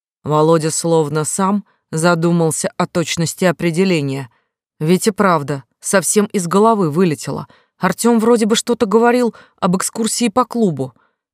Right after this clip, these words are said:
Я вроде бы согласилась. Но Володя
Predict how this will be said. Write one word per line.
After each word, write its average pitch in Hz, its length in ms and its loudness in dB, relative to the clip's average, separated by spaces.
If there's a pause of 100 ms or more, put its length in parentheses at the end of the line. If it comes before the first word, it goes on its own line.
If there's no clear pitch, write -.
(120)
Я 156 160 -2
вроде 156 240 0
бы 151 100 -6
согласилась. 156 960 -4 (580)
Но 165 220 0
Володя 165 540 2